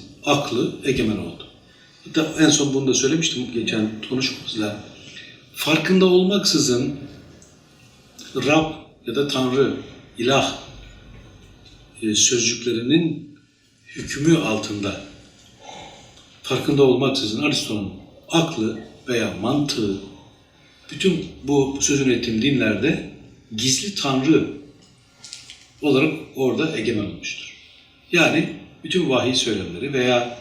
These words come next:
e, o dinin içindeki, e, kendi kendini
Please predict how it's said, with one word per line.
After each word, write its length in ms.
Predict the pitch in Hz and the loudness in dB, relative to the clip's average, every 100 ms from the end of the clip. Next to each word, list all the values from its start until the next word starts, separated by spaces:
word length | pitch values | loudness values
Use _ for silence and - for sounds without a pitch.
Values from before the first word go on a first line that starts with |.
| - - - - - - - 127 | -18 -20 -20 -20 -20 -20 -12 -8
e, 40 | |
o 340 | 120 127 120 | -4 0 0
dinin 200 | 123 127 | 2 0
içindeki, 480 | 117 - 120 113 123 107 - - 113 | 0 -2 -2 -2 0 -2 -4 -10 -6
e, 60 | 107 104 104 - | -6 -6 -12 -10
kendi 360 | - 123 120 113 | -6 -2 0 0
kendini 560 | 120 110 110 104 - | 0 0 0 -2 -6